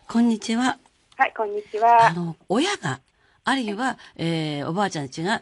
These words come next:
Speaker 1: 相談してくる時の情報源なんですけども、
Speaker 2: はい。
Speaker 1: 非常に曖昧なんです。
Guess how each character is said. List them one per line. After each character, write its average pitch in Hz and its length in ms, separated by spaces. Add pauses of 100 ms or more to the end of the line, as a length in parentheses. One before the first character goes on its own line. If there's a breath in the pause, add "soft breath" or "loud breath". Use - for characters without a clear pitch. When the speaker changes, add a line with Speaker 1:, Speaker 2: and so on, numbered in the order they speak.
(160 soft breath)
Speaker 1:
相 294 320
談 294 240
し - 20
て 262 120
く 262 100
る 240 80
時 - 200
の 131 100
情 240 260
報 294 180
源 143 220
な 120 80
ん - 20
で 110 80
す - 100
け - 80
ど 120 120
も、 170 240 (360 loud breath)
Speaker 2:
は 175 80
い。 202 60
Speaker 1:
非 - 20
常 294 160
に 294 120
曖 233 260
昧 233 200
な 214 100
ん - 20
で 131 80
す。 - 140